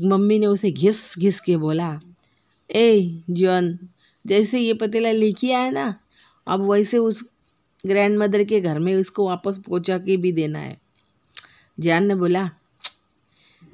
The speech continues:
"ऐसे ये तीन पैरों वाले मोटे सांड पतीलों को अब मुझे उठा के फिर से दादी माँ के घर में पहुंचाना है।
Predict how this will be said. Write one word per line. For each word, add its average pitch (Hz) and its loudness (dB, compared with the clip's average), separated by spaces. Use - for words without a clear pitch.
"ऐसे 208 2
ये 180 2
तीन 196 0
पैरों 190 0
वाले 190 -2
मोटे 180 -2
सांड 180 -2
पतीलों 175 -2
को 170 -6
अब 180 0
मुझे 190 2
उठा 165 0
के 175 -4
फिर 165 -2
से 190 0
दादी 180 0
माँ 175 -2
के 170 -4
घर 143 -8
में 160 -4
पहुंचाना 143 -6
है। 131 -8